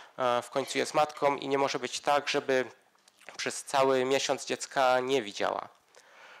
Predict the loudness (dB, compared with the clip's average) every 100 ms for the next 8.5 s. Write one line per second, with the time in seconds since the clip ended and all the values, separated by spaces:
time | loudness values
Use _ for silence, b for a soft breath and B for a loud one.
0 | B -4 -2 -4 _ _ -2 -2 0 -4
1 | 0 4 4 2 -6 _ -6 -4 -4 -4
2 | -4 -6 -2 0 0 -2 0 2 2 0
3 | -2 -4 -2 -2 -2 -6 -8 -4 -2 2
4 | 0 2 0 0 -4 -2 -2 -2 -6 -6
5 | -4 -4 -6 -4 -6 -6 -4 -4 -4 B
6 | B -4 -2 -2 -2 -2 -4 -8 -2 -2
7 | -2 0 -2 0 0 0 0 -2 -6 -10
8 | -10 -4 4 4